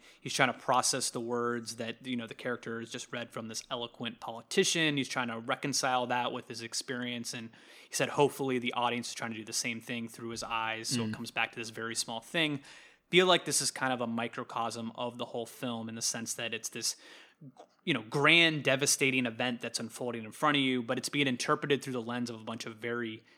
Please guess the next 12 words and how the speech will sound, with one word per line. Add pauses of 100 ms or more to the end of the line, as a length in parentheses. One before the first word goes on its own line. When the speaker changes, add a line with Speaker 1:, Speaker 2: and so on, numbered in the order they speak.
(160)
Speaker 1:
different (320)
personal
perspectives.
So
I
really
Speaker 2:
Yeah.
Speaker 1:
like
kinda
just
how (400)
quiet